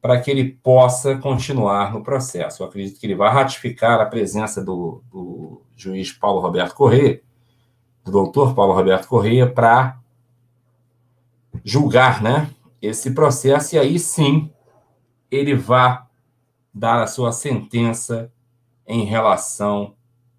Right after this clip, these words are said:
ao processo dos templários. Isso ainda deve levar ainda mais uns, um tempinho, dependendo do que ele vai pedir. Se ele abrir contra-razões, aí vai demorar mais um pouco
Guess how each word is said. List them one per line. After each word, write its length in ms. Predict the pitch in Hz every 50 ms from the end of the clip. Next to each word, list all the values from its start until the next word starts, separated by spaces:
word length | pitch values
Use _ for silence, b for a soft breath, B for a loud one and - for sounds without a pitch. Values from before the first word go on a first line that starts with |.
| _ _ _
ao 520 | 92 98 104 104 98 98 95 95 92 92
processo 680 | - - 123 110 98 - - - 107 107 104 - -
dos 160 | 101 101 -
templários. 640 | - 127 120 101 - - 85 82 80 - - - -
Isso 240 | 101 101 - - -
ainda 340 | 113 110 120 117 117 113 98
deve 640 | 90 - 104 110 117 113 101 104 98 95 90 87 - _ _ _ _ _ _ _ _ _ _ _ _ _ _ _ _ _ _ _ _ _ _ _ _ _
levar 380 | - 120 107 98 98 104 107 107
ainda 240 | 104 104 101 101 95
mais 300 | 101 107 107 104 95 95
uns, 720 | 90 85 - - - - - - - - - - _ _ _ _ _ _ _ _ _ _ _ _ _ _ _ _ _
um 120 | - 101 -
tempinho, 840 | - 131 131 127 131 - 117 117 131 147 160 151 117 92 87 85 -
dependendo 760 | - - - 95 101 104 - 113 98 90 95 110 107 98 95
do 60 | 95
que 120 | - - 104
ele 100 | 95 90
vai 180 | - 107 107
pedir. 540 | - 139 131 - - 92 110 143 156 151 - _ _ _ _ _ _ _ _ _ _ _ _
Se 180 | - - - 117
ele 100 | 120 127
abrir 380 | 120 - 92 - 127 127 123
contra-razões, 840 | - 117 117 110 - 110 104 110 107 110 - 95 101 101 98 92 90
aí 200 | 98 98 104 113
vai 260 | - 104 101 95 95 95
demorar 420 | 107 110 110 95 87 87 90 87
mais 260 | 87 90 92 92 92
um 120 | 135 139 135
pouco 560 | - - 135 147 143 - - _ _ _